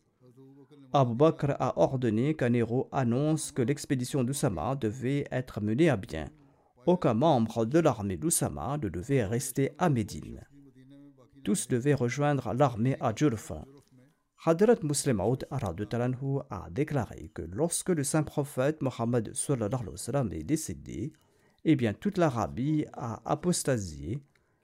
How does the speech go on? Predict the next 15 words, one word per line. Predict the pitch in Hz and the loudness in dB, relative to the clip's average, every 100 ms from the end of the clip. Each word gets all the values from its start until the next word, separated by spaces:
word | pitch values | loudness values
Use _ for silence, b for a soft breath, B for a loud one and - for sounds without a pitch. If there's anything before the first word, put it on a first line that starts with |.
| 113 117 - | _ -20 -8
Même | - 165 170 131 | 2 6 6 4
des | 131 135 - | 2 0 2
hommes | 110 - | 0 0
courageux | 185 156 156 156 90 - | 0 4 4 4 -4 -2
comme | 113 98 | -2 -2
Omar | 76 135 135 95 - | -2 0 2 0 -4
et | 110 | -8
comme | - 95 | -6 -6
Ali | 78 113 127 156 | -4 -4 -2 -2
étaient | 143 127 120 | -4 -6 -4
alarmés | 78 139 147 113 80 71 143 147 B B - - | 0 2 2 0 -4 -4 -4 -6 B B -12 0
en | 165 | 0
voyant | 127 107 110 147 180 | 4 0 2 0 2
cette | - 127 - | 2 -2 -2
sédition. | 185 147 135 - - | -4 -4 -8 -10 -12